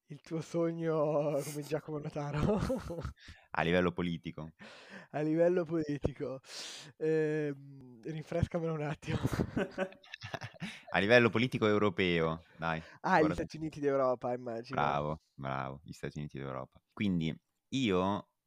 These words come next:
Speaker 2: in quanto sostenitore, eh, degli Stati Uniti d'Europa, da sempre,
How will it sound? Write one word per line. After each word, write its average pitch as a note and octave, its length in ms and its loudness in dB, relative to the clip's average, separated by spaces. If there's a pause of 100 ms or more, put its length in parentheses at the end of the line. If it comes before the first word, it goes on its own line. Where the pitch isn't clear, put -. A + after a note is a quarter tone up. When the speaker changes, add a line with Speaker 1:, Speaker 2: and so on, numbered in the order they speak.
(160)
Speaker 2:
in F2 200 -4
quanto F2+ 500 0
sostenitore, E2+ 1080 0
eh, C#2+ 380 -12
degli C#2+ 200 -8
Stati E2 260 -4
Uniti E2 240 -4
d'Europa, D#2 640 -2 (260)
da D#2+ 180 -4
sempre, - 720 -2